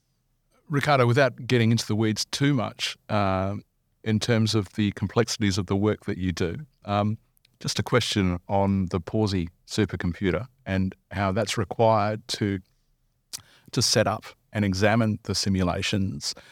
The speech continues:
Um, i-, is that obviously a very important, uh, avenue through which to, uh, I guess, predict how, uh, molecular behaviour changes at negative one hundred ninety-six degrees?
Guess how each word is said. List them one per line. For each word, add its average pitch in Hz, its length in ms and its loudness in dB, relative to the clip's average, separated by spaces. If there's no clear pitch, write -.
Um, 127 340 0
i-, 151 180 -2
is 139 320 0
that 123 420 2
obviously 120 380 2
a 98 60 2
very 113 180 2
important, 101 960 -4
uh, - 60 -20
avenue 98 520 0
through 98 220 0
which - 280 0
to, 95 360 0
uh, 98 480 0
I 117 100 0
guess, 113 180 0
predict - 580 -2
how, 107 560 2
uh, 95 380 -2
molecular 104 600 2
behaviour 92 460 0
changes 98 840 0
at - 340 0
negative 98 400 2
one 104 100 2
hundred 101 180 0
ninety-six 98 400 0
degrees? 127 340 -6